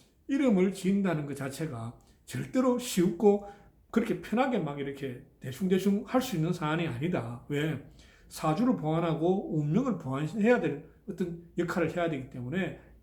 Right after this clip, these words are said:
정말 마땅하게 잘 살펴서 사주를 보완시킬 수 있고 운을 보완할 수 있는 그러한 피흉치기를 할 수 있는 어떤 이름자를 선택할 필요가 있는 것이 굉장히 중요하다는 의미에서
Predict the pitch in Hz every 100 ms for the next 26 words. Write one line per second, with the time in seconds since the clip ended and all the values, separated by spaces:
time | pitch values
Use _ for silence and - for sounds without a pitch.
0 | - 151 175 254 226 131 156 151 190 131
1 | - - - - 196 131 175 165 151 -
2 | 185 202 - - _ _ - - 131 160
3 | 175 - 147 160 170 185 160 - - 180
4 | 180 - 143 135 156 180 165 135 147 185
5 | 196 143 131 156 123 - - _ - 285
6 | 247 185 196 - - _ _ _ - 226
7 | 208 190 202 185 160 160 147 180 220 -
8 | - 165 175 - 196 165 - 165 175 156
9 | 160 156 139 170 147 127 135 151 131 135
10 | 127 - - - 131 127 165 165 131 135
11 | 190 175 170 151 135 135 127 180 185